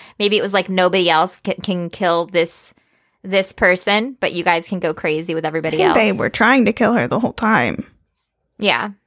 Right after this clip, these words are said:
Speaker 1: She's just too smart.
Speaker 2: Yeah. I mean, I guess he was trying to bring her to the bunker at the end.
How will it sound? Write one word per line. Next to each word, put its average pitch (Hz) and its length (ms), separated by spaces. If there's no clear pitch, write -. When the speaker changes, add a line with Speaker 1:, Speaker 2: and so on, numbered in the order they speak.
Speaker 1:
She's 175 260
just - 180
too 190 140
smart. 160 380
Speaker 2:
Yeah. - 280
I 277 60
mean, 285 140
I 285 60
guess 285 220
he 269 80
was 247 140
trying 240 260
to 220 60
bring 196 180
her 196 100
to 202 80
the 196 100
bunker 190 320
at - 180
the - 100
end. 214 280